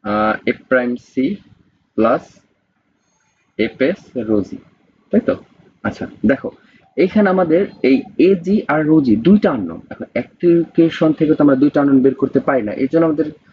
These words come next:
এই ম্যাথ সলভ করার স্টেপ কি? যে ফার্স্টলি আমরা যে কোনো একটা আননোন ধরে নিই, হয় আমরা এজি ধরে নিই, নইলে আমরা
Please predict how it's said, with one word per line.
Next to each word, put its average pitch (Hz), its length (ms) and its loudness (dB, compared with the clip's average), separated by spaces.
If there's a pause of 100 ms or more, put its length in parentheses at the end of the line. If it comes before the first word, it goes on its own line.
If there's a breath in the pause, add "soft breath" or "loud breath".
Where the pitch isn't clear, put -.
(240 soft breath)
এই 139 240 4
ম্যাথ 135 360 4
সলভ 151 200 -4 (120)
করার 147 360 2 (400 soft breath)
স্টেপ - 260 -4 (100)
কি? 294 200 2 (140)
যে 165 120 2
ফার্স্টলি 156 560 -6
আমরা 139 260 -2
যে 151 180 -2
কোনো 196 200 2
একটা 151 360 -2
আননোন 147 320 0
ধরে 143 220 2
নিই, 98 220 -2
হয় 123 120 2
আমরা 156 220 0
এজি 165 240 0
ধরে 160 240 4
নিই, 233 220 0 (480)
নইলে 135 380 4
আমরা 202 340 0